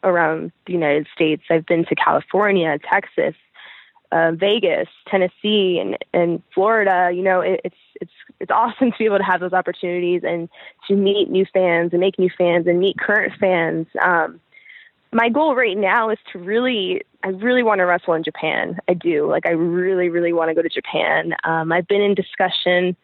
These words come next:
with a few of the promoters out there who wanna bring me in. It's just a matter of timing, and I do see myself going out there very soon, within the next few months. Um, also, Ring of Honor has a U K tour coming up in November, which,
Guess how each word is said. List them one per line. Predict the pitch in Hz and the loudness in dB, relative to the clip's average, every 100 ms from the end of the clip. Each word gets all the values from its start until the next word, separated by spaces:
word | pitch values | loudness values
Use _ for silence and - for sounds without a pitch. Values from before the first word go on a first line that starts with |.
| _ - - | _ -14 -4
with | 208 | -2
a | 196 | -2
few | - 196 | 0 0
of | |
the | 185 | 0
promoters | - 185 175 180 175 | 0 2 2 2 2
out | 175 | 0
there | 170 170 | 2 0
who | 175 | 0
wanna | 170 165 | 0 2
bring | 170 | 0
me | 165 175 | 0 0
in. | 190 190 | 2 2
It's | 185 - | 0 0
just | 180 - | -4 0
a | |
matter | 175 165 160 | 0 2 0
of | - - | 0 0
timing, | 165 165 170 165 175 180 | 2 2 2 0 -2 -2
and | 175 165 165 165 165 | 0 0 0 -4 -2
I | 175 | -2
do | 175 190 - | 2 0 0
see | 175 | 0
myself | 170 160 165 | 0 0 -2
going | - 165 | 0 0
out | 156 - | 0 0
there | 156 | 0
very | 160 - - | 0 0 -2
soon, | - 82 - - - - - | -6 -6 -6 -8 -18 -10 -4
within | 170 175 | 0 2
the | |
next | 160 - - | 2 0 -2
few | 156 | -2
months. | 156 - - _ - - - | 2 0 0 _ -18 -10 -2
Um, | - 170 160 160 160 _ _ _ - - | 0 2 0 -2 -8 _ _ _ -8 -2
also, | 196 - - 208 | -2 -2 0 2
Ring | 190 202 | 2 0
of | 185 | 2
Honor | 185 | 2
has | 185 175 | 0 -2
a | 175 | -4
U | 180 175 | -4 -6
K | - 208 240 | -2 -2 0
tour | - 180 185 | 0 0 0
coming | - 185 180 | -2 -2 2
up | 180 - - _ _ _ | 0 0 -14 _ _ _
in | 185 | 0
November, | 190 180 180 175 180 226 | 2 2 2 2 2 2
which, | - | 0